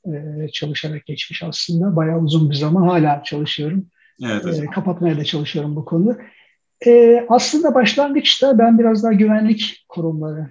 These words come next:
Speaker 1: yani polis, jandarma, daha çok jandarma ve taşrada güvenlik, e, çalışmak arzusundaydım. Birkaç makale yazmıştım o konuyla ilgili. Fakat,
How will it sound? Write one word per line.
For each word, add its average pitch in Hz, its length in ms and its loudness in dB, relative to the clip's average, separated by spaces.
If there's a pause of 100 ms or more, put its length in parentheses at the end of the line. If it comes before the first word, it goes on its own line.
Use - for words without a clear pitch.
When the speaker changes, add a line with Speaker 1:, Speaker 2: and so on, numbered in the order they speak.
Speaker 1:
yani 156 200 -6
polis, 160 260 -2
jandarma, 156 500 -4
daha 160 140 0
çok - 160 -10
jandarma 165 580 -4 (180)
ve 170 60 -10
taşrada 165 440 -6
güvenlik, 170 640 -2
e, 165 320 -8
çalışmak 170 540 -8
arzusundaydım. 170 800 -4
Birkaç 170 380 -6 (140)
makale 180 360 -6
yazmıştım 180 420 -2
o 175 100 -4
konuyla 165 400 -6
ilgili. 190 280 -4
Fakat, 220 380 -4